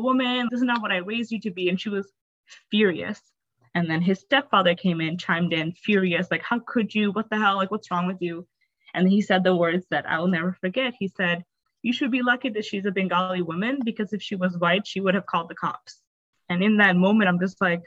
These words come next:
"Wait, what?" Like, you guys are just trying to make sure that I don't report him.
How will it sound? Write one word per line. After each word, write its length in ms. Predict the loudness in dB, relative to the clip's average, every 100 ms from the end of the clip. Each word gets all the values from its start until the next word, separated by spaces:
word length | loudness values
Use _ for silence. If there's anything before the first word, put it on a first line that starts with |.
| _ _ _ _ _ _ _ _ -4
"Wait, 460 | 0 0 0 -6 -16 _ _ _ _ _ -20 _ _
what?" 480 | -2 0 2 0 -6 -20 -20 -20 _ _ _ _ _ _ _ _ -4
Like, 260 | 0 0 0
you 200 | 0 2
guys 300 | 4 4 2 -4 _ _ _ _ _ _ -4
are 120 | -2
just 280 | 0 -4 -10
trying 180 | -4 0
to 60 | 2
make 200 | 0 -2
sure 220 | -6 -4
that 260 | -2 -2 -4 _ _ _ _ _ _ _ _ _ _ 0
I 100 | 0
don't 140 | 2 -2
report 340 | -4 -4 -2
him. 300 | -4 -4 -16